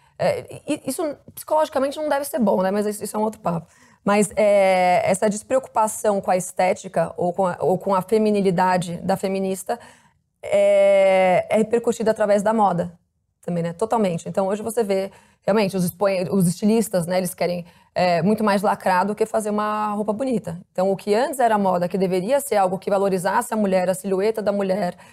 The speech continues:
é, isso não tô, não, isso não é de agora, né? Tamo falando desde, é, a, a Chanel, Coco Chanel, que começou com essa história de querer, é, tirar a silhueta das mulheres, né? Fazer aquela coisa mais quadrada e tal. É, isso é uma descaracterização da figura feminina,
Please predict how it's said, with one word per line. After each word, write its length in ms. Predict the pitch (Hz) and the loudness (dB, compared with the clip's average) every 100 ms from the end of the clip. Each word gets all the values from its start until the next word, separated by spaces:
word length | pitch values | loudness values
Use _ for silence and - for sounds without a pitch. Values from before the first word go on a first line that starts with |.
| _ - | _ -4
é, 160 | 196 - | 0 0
isso 180 | 254 | 0
não 100 | 311 | -2
tô, 120 | 294 269 | 0 2
não, 100 | 262 | 0
isso 160 | 247 | -2
não 100 | 294 | -4
é 40 | 311 | -2
de 60 | |
agora, 320 | 247 190 185 | 0 2 0
né? 80 | 180 | -2
Tamo 200 | 170 180 | -2 -4
falando 260 | - 185 226 | -4 -4 -2
desde, 320 | 247 233 180 - _ _ _ | -4 -4 -6 -8 _ _ _
é, 920 | - 190 190 180 175 175 170 165 160 151 | 0 2 4 4 4 4 2 2 -2 -2
a, 240 | 151 190 | 0 0
a 40 | 175 | 0
Chanel, 440 | 202 190 202 175 | 0 2 2 2
Coco 160 | 160 - | -2 -6
Chanel, 260 | 175 196 | -4 -2
que 80 | - | -2
começou 260 | 185 175 - | -4 -4 -4
com 60 | |
essa 120 | 175 | -6
história 280 | 170 180 175 | -4 -2 0
de 240 | 170 180 160 - _ | 0 -4 -6 -12 _
querer, 280 | - 180 185 | -4 2 2
é, 200 | 262 277 | 2 0
tirar 440 | - 208 185 185 175 | -2 0 2 2 0
a 140 | 175 180 | 0 -2
silhueta 640 | 208 190 190 190 180 165 | 0 2 2 -2 -6 -8
das 140 | - 165 | -6 -4
mulheres, 560 | 170 170 165 160 - _ | -2 -2 -2 -6 -12 _
né? 260 | 170 170 170 | -6 -4 -4
Fazer 240 | 165 160 | -6 -8
aquela 200 | 165 165 | -6 -6
coisa 220 | 165 165 165 | -4 -6 -6
mais 140 | 165 | -8
quadrada 580 | - 170 180 180 170 165 | -8 -2 0 2 0 -4
e 40 | |
tal. 260 | - 180 180 - _ _ _ - | -4 -4 -6 -12 _ _ _ 0
É, 680 | 190 190 185 185 180 175 - | 2 4 4 4 4 2 2
isso 320 | 208 - 269 | -2 0 0
é 60 | 262 | 2
uma 120 | 277 | 0
descaracterização 800 | 262 254 247 - 226 220 214 240 | 0 -2 -2 -2 -2 -2 -4 -6
da 80 | |
figura 260 | 247 226 220 | -4 0 0
feminina, 540 | 220 233 233 190 180 | 0 -6 -4 -4 -6